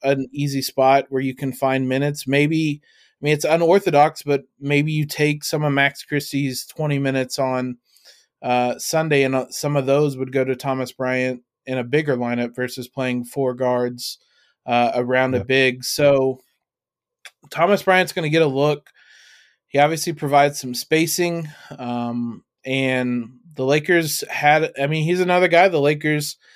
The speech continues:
Speaker 1: had in mind a pretty big role coming into the season. So, uh, we'll see if he's able to, to fulfill that role or fill in that role. Um, it's not a guarantee that either are gonna be back,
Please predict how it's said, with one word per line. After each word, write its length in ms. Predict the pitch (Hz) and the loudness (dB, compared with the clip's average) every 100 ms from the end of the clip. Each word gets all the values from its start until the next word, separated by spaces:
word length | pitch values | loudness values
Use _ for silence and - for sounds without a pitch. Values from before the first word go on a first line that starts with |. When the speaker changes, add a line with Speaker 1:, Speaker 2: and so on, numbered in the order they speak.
| - _ | -20 _
Speaker 1:
had 220 | - 147 160 | 0 2 4
in 100 | 160 | 4
mind 320 | 151 165 175 | 4 4 2
a 60 | 151 | 0
pretty 220 | 170 160 | -2 -2
big 200 | 156 147 | -2 2
role 320 | 139 160 160 | 4 6 4
coming 320 | 151 147 147 | 0 -4 -2
into 500 | 147 151 147 - 143 | 0 -2 -4 -2 -2
the 120 | 139 | -2
season. 560 | 123 - 185 165 151 147 | -4 -2 -2 0 0 -2
So, 500 | 143 156 143 139 131 _ _ _ _ _ | 0 4 4 4 -2 _ _ _ _ _
uh, 200 | 135 131 131 | 0 2 2
we'll 220 | 139 151 | 2 0
see 720 | - - 170 170 165 165 156 147 _ _ _ _ | -2 -4 -2 -2 -2 -4 -8 -10 _ _ _ _
if 160 | 139 | -4
he's 180 | 151 165 | -2 0
able 240 | 156 156 160 | 0 2 2
to, 320 | 156 151 143 - | 4 2 0 -4
to 560 | - 151 147 143 143 139 _ _ _ _ _ _ _ _ _ | -6 -2 0 2 0 -6 _ _ _ _ _ _ _ _ _
fulfill 460 | - 151 147 160 180 | -8 -6 2 2 4
that 220 | 143 123 | 4 2
role 320 | 127 127 135 | 0 0 0
or 120 | 127 | -2
fill 300 | 123 - 156 | -2 -2 2
in 100 | 165 | 2
that 200 | 170 135 | 2 -2
role. 440 | 127 131 131 131 123 _ _ | 0 0 0 -2 -12 _ _
Um, 540 | 120 123 123 120 120 - _ _ - | -8 -6 -6 -6 -8 -12 _ _ -6
it's 180 | 143 | -4
not 200 | 165 180 | 2 4
a 40 | 202 | 4
guarantee 420 | 196 202 196 196 | 4 2 2 0
that 180 | 185 165 | 2 2
either 200 | 165 170 | 4 4
are 40 | |
gonna 160 | 165 160 | 2 2
be 120 | 151 | 0
back, 440 | 135 147 165 - | 4 4 4 0